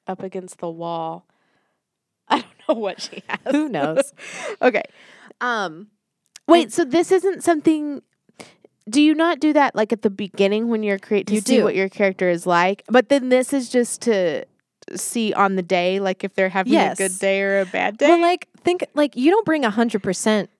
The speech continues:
Speaker 2: every day
Speaker 1: Oh,
Speaker 2: to
Speaker 1: I
Speaker 2: your
Speaker 1: bring
Speaker 2: job, right?
Speaker 1: a hundred and ten percent. We've already talked about how that is
Speaker 2: <laughs>
Speaker 1: extremely realistic.
Speaker 2: Some days you have good days and some days
Speaker 1: Right.
Speaker 2: are bad.
Speaker 1: So,
Speaker 2: So let's
Speaker 1: okay.
Speaker 2: say you've got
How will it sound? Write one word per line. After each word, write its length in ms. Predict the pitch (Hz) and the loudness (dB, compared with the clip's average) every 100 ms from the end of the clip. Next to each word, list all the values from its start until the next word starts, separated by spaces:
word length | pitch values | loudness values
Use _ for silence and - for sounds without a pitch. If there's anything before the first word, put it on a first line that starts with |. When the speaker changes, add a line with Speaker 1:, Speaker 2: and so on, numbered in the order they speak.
| _ _ _ - | _ _ _ 0
Speaker 2:
every 260 | 196 185 | 2 2
day 240 | 175 190 185 | 0 2 4
Speaker 1:
Oh, 120 | 247 | 4
Speaker 2:
to 60 | - | 4
Speaker 1:
I 40 | |
Speaker 2:
your 60 | 247 | 4
Speaker 1:
bring 120 | 311 | 4
Speaker 2:
job, 80 | 285 | 4
right? 40 | 202 | 4
Speaker 1:
a 40 | |
hundred 260 | 269 247 220 | 4 4 4
and 220 | 202 175 | 2 -2
ten 200 | - 247 | 0 2
percent. 380 | 269 269 226 214 | 2 0 0 2
We've 160 | 208 202 | 2 4
already 200 | 214 196 | 2 2
talked 300 | 220 220 - | 0 -2 0
about 220 | 208 185 | 0 2
how 120 | 190 | 2
that 300 | 170 196 196 | 2 2 2
is 120 | 180 170 | 0 -2
Speaker 2:
<laughs> 80 | - | -4
Speaker 1:
extremely 1200 | 180 175 - - 196 175 175 226 240 202 190 180 | -4 -4 -6 -4 -6 -4 -2 0 0 0 2 2
realistic. 880 | 180 180 175 175 - 190 190 - _ - - - | 2 2 0 -2 0 0 0 -6 _ -20 -18 -4
Speaker 2:
Some 240 | - 339 | 2 4
days 220 | 381 392 | 4 2
you 60 | 349 | 2
have 120 | 320 | 0
good 140 | 269 285 | 0 0
days 220 | 247 247 | -2 -2
and 120 | 220 | -6
some 140 | 208 | -4
days 160 | 202 185 | -2 2
Speaker 1:
Right. 260 | 214 202 185 | 4 4 2
Speaker 2:
are 60 | 156 | -2
bad. 60 | - | -10
Speaker 1:
So, 180 | - 240 | -8 -2
Speaker 2:
So 180 | 190 302 | 2 4
let's 220 | 294 349 | 4 2
Speaker 1:
okay. 80 | 220 | 2
Speaker 2:
say 340 | 269 240 220 _ | 4 2 -2 _
you've 260 | 214 254 - | -2 -2 2
got 320 | 226 220 - | 2 2 0